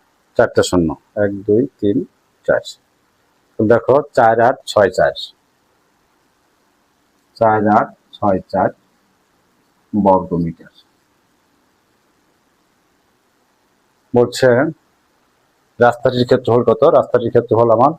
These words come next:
চার আট ছয় চার বর্গ মিটার। তো সুপ্রিয় শিক্ষার্থী, এ পর্বে আমার তেরো, চোদ্দ, পনেরো এই তিনটে অঙ্ক সমাধান করার কথা ছিল, যা আমরা সমাধান নিশ্চিত করেছি। তো এই অঙ্ক তিনটি বুঝতে তোমাদের যদি কোনো প্রকার সমস্যা থেকে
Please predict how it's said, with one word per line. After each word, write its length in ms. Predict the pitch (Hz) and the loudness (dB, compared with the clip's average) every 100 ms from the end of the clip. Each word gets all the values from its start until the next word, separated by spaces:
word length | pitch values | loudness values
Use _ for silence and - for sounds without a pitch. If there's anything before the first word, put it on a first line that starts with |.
| - | 0
চার 160 | 110 107 107 | 2 4 2
আট 80 | 107 - | 0 -2
ছয় 180 | 110 98 110 | -2 0 2
চার 140 | 127 131 | 0 2
বর্গ 180 | 92 90 82 | 0 0 -2
মিটার। 260 | 78 78 - _ _ _ _ _ - | 0 -2 -4 _ _ _ _ _ -2
তো 60 | 120 | 0
সুপ্রিয় 280 | 139 135 131 | 2 2 0
শিক্ষার্থী, 420 | 123 135 147 139 135 - - - _ _ - | 0 -2 0 2 2 2 -8 -12 _ _ -2
এ 60 | 131 139 | 0 2
পর্বে 240 | 131 127 127 | 4 4 4
আমার 220 | 135 127 151 - _ _ _ _ _ _ _ _ _ - | 4 2 -2 -14 _ _ _ _ _ _ _ _ _ 0
তেরো, 200 | 139 131 | 2 2
চোদ্দ, 160 | 139 131 - | 0 0 0
পনেরো 320 | 127 123 131 170 - _ _ _ _ _ _ - | 2 4 4 0 -6 _ _ _ _ _ _ 0
এই 100 | 127 123 | 0 2
তিনটে 240 | 131 123 131 | 0 2 0
অঙ্ক 120 | 123 120 | 2 0
সমাধান 260 | 123 123 123 123 | 2 2 2 2
করার 180 | 120 120 | 2 2
কথা 160 | 117 120 | -2 -2
ছিল, 120 | 110 131 - _ _ _ _ | 0 0 0 _ _ _ _
যা 160 | 117 123 120 | -2 2 2
আমরা 140 | 120 117 | 0 0
সমাধান 260 | 123 120 120 117 | 0 0 2 0
নিশ্চিত 260 | - 120 - | 0 -4 2
করেছি। 340 | 113 110 - 135 - _ _ _ _ _ - | 2 2 2 0 0 _ _ _ _ _ 0
তো 0 | 127 | 2
এই 40 | 127 | 2
অঙ্ক 120 | 127 147 | 0 0
তিনটি 180 | 143 135 127 | 2 2 2
বুঝতে 180 | 123 139 | 0 0
তোমাদের 220 | 131 131 139 | 2 2 2
যদি 120 | 131 131 | 2 2
কোনো 120 | 131 123 | 2 0
প্রকার 180 | 127 120 | 0 0
সমস্যা 260 | 123 123 143 | 0 0 0
থেকে 140 | 135 | 0